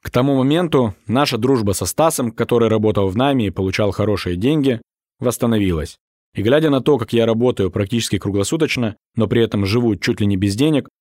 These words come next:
он с заботой обо мне сказал: "Эльвис, может, хватит ерундой заниматься?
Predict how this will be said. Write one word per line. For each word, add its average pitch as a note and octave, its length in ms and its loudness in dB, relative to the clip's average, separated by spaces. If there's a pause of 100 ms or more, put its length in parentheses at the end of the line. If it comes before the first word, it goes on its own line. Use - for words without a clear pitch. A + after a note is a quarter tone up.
(240)
он D3 160 0
с G#2+ 40 -2
заботой A2 420 2
обо F#2+ 100 0
мне G#2+ 160 2
сказал: F#2+ 460 -2 (960)
"Эльвис, A2 480 0 (580)
может, B2 300 -2
хватит E3+ 340 -2
ерундой G2+ 400 0
заниматься? F2 560 -4